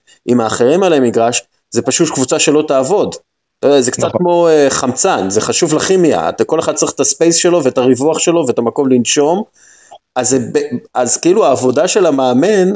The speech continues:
Speaker 1: בסופו של דבר לא חשובה כמו העבודה של הג'נרל מנג'ר, ש-, שאם הוא לא מבין את העניין הזה של הריווח, זה לא יעבוד. אתה, אתה מסכים איתי?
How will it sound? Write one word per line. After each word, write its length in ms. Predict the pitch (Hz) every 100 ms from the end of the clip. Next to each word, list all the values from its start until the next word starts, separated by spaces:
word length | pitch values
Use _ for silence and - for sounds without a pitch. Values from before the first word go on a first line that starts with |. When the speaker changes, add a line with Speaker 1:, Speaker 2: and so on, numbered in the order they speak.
| - _ _ _ _ _ _ _ _ -
Speaker 1:
בסופו 460 | 131 127 - 131 202
של 140 | 214
דבר 280 | 185 151 147
לא 140 | 135 160
חשובה 400 | - 180 160 175
כמו 180 | 170 160
העבודה 380 | 147 135 139
של 260 | 143 147 127
הג'נרל 640 | 120 110 107 127 135 120
מנג'ר, 480 | 107 127 120 - 87 - _
ש-, 160 | - 101 92 90 -
שאם 600 | - 117 104 - - 175 175 175
הוא 220 | 185 185
לא 460 | 147 165 175 151 - - _
מבין 340 | 117 117 151 160
את 100 | 156
העניין 300 | 127 139 143
הזה 200 | 131 147
של 160 | 156
הריווח, 500 | 131 117 120 175 175 -
זה 200 | 127 127
לא 160 | 127 151
יעבוד. 460 | 139 120 135 117 - _ _ _ _ _ _ _ _ -
אתה, 180 | 117
אתה 140 | 113 -
מסכים 300 | 233 - 180
איתי? 160 | 214